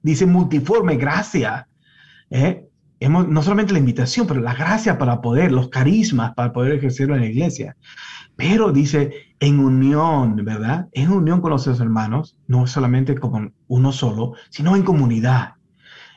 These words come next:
Y guiadas por nuestros párrocos, por nuestros pastores. Ah, por eso que es importante estar siempre consciente, siempre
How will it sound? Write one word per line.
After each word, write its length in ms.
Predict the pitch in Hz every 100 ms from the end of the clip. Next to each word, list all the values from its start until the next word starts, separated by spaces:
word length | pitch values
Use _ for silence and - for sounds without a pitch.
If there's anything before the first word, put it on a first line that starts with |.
| _
Y 540 | - 165 214 131 - - -
guiadas 680 | 123 135 123 120 139 143
por 140 | - 131
nuestros 280 | 127 135 131
párrocos, 680 | 135 147 127 113 - _
por 120 | - 131
nuestros 220 | 127 127
pastores. 800 | 123 - 147 147 127 - - - - - - -
Ah, 280 | 131 120 110
por 140 | 135
eso 160 | 151 190
que 80 | 170
es 100 | 180
importante 720 | 156 139 123 147 156 151 131
estar 220 | 135 135
siempre 420 | - 190 185 170
consciente, 560 | 143 123 127 135 113 123
siempre 540 | 131 165 175 165 156